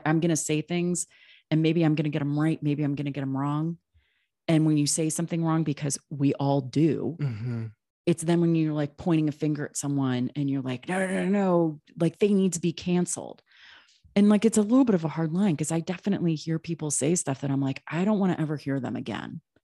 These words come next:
Speaker 1: So, like, where is that line between, like, just straight up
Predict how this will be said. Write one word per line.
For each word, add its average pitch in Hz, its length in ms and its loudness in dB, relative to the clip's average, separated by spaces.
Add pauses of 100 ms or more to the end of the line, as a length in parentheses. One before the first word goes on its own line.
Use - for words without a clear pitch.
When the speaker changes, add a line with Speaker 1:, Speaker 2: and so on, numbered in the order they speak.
(220)
Speaker 1:
So, - 140 4
like, 160 160 6
where 160 280 6
is 160 120 2
that 135 240 -2
line 143 320 4
between, 131 640 0 (540)
like, 147 180 0
just 156 220 0
straight 160 480 2
up 147 200 0